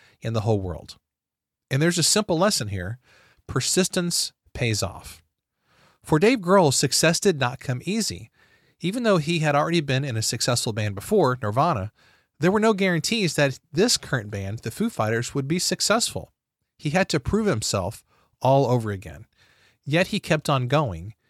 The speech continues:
He kept doing what he loved and assumed that his hard work would eventually pay off. Thomas Edison said, "Many of life's failures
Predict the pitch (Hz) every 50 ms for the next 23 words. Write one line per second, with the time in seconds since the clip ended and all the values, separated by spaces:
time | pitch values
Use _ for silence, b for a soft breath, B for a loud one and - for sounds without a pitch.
0 | _ _ _ - 139 - - 185 175 147 131 147 170 190 196 202 208 202 175 131
1 | 113 107 104 110 120 - - - 117 117 113 110 - - - 240 269 233 165 135
2 | 127 127 135 120 120 123 - - - 147 180 180 156 127 120 117 120 - - -
3 | 120 110 107 104 117 123 131 - - 131 127 127 120 110 - - - 101 104 107
4 | 127 - - - - - _ _ _ _ _ _ _ _ _ _ _ _ _ _
5 | _ _ _ _ _ - - - 233 269 254 - - 156 160 170 - - 143 123
6 | - - - 120 107 110 113 120 - - 156 185 254 277 254 190 160 147 156 147
7 | - - - - 120 104 104 107 110 110 110 113 -